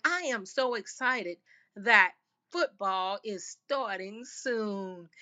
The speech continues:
Can you believe the Texans are playing Saturday?" Well, as I stated on my other podcast, many people think that the Texans will finish last.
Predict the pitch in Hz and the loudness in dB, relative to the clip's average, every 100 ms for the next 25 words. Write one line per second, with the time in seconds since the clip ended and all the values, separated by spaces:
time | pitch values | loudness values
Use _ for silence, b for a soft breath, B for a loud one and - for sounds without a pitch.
0 | B - 381 330 349 392 226 202 208 233 | B -8 -4 0 0 0 -2 -4 -4 -6
1 | 247 262 285 349 _ 196 190 170 - 190 | -6 -6 -6 -6 _ -2 0 -2 -8 -6
2 | - - 214 185 175 - 208 190 180 170 | -6 -2 -2 2 0 2 2 2 0 0
3 | - 240 254 220 175 147 147 _ _ _ | 6 8 8 4 0 -4 -8 _ _ _
4 | _ _ 180 185 202 254 294 _ 202 220 | _ _ -8 -4 -2 -4 -8 _ -4 2
5 | 214 202 - - 294 302 262 208 202 190 | 2 2 2 2 2 0 -6 -6 -6 -2
6 | 175 165 - 202 285 320 220 190 180 170 | -4 -4 -8 2 4 4 0 -6 -6 -10
7 | _ _ _ _ _ 220 196 180 - 220 | _ _ _ _ _ -2 0 -2 -8 -8
8 | 180 175 185 214 _ _ _ _ _ _ | -6 -6 -10 -14 _ _ _ _ _ _
9 | 202 220 240 269 285 320 339 349 - 262 | -8 -6 -6 -8 -6 2 4 4 4 2
10 | 254 269 - 226 226 226 202 233 - 262 | 2 0 -2 0 0 0 4 4 4 2
11 | 262 - 285 330 - 220 202 202 240 - | 0 0 -2 -2 -4 -4 -4 -6 -10 -16
12 | b _ 202 233 226 214 240 311 _ 339 | b _ -2 4 6 6 6 2 _ 2
13 | 330 240 202 220 294 - _ _ _ 285 | 4 2 -2 -6 -8 -14 _ _ _ 2
14 | 262 202 165 151 147 | 4 4 2 -6 -14